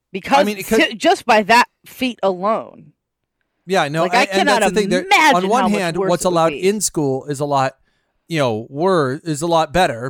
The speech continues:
Speaker 2: But then on the other hand, you know, when I, no matter how bad things got in school, when I got home, I could be away from it, and now you can't.
Speaker 1: Yep.
Speaker 2: So,
Speaker 1: Yeah,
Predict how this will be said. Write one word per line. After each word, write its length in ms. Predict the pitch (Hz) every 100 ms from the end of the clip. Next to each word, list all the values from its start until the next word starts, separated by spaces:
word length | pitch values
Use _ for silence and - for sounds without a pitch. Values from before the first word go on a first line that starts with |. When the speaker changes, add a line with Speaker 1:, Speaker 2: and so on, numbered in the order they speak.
| -
Speaker 2:
But 200 | 156 151
then 280 | 151 143
on 200 | 151 156
the 100 | 147
other 160 | 160 175
hand, 480 | 151 143 127 127 131 _ _ -
you 80 | 151
know, 300 | 135 117 123
when 180 | 147 165
I, 80 | 170
no 140 | 175
matter 220 | 185 190
how 160 | 160 175
bad 260 | 160 160 143
things 240 | 160 147
got 260 | 160 151 165
in 160 | 160
school, 380 | 143 - 185 160
when 160 | 131 139
I 100 | 151
got 280 | 147 139
home, 260 | 113 190 123
I 100 | 131
could 160 | 143 127
be 120 | 127
away 240 | 117 143
from 240 | 170 123 110
it, 80 | -
and 80 | 127
now 120 | 117
you 160 | 110
can't. 200 | 110 160
Speaker 1:
Yep. 220 | 180 214 - _ _ _ _ _ -
Speaker 2:
So, 180 | - 196
Speaker 1:
Yeah, 200 | 139